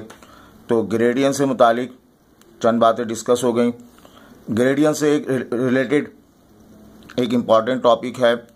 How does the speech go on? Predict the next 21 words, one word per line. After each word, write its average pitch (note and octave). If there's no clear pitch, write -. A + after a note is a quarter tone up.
directional B2+
derivative। G2+
इंशाल्लाह A2+
इससे A#2
related A2+
चंद A#2
सवालात G#2
हम A2+
अगली G#2+
class G2
में G2+
record E2+
कराएंगे। D#2
अपना G#2+
ख्याल A2+
रखें, A#2
पढ़ते A2+
रहिए, A#2
आगे G#2+
बढ़ते F#2+
रहिए। E2